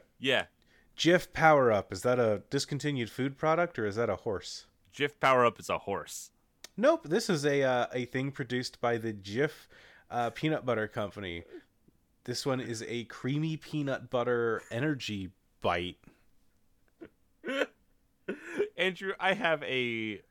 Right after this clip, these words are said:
Speaker 1: podcast for you.
Speaker 2: Hit me.
Speaker 1: This is,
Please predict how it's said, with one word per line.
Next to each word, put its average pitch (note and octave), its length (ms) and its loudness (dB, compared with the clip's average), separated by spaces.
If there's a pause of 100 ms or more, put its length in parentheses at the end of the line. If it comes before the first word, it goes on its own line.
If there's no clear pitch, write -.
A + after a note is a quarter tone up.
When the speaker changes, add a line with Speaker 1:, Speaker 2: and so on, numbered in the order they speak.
(200)
Speaker 1:
podcast G#2 460 0
for F2+ 100 -10
you. C#2 240 -8 (340)
Speaker 2:
Hit B2+ 200 -2
me. G#2+ 220 -6 (560)
Speaker 1:
This F#3 260 -2
is, F3 160 -8